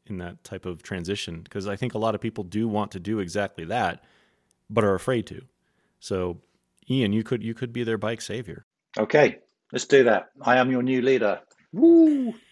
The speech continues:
Speaker 1: <laughs> Ian, thanks for, um, spending some time today. Um,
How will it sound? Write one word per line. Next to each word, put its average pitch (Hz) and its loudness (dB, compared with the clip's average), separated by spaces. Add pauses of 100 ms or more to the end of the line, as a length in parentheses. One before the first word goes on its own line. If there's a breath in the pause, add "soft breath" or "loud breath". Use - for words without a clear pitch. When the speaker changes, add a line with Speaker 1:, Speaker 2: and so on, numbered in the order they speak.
Speaker 1:
<laughs> - -8
Ian, 135 4
thanks 135 0
for, 131 6
um, 113 4
spending 120 0
some 113 -4
time 120 2
today. 98 2
Um, 101 0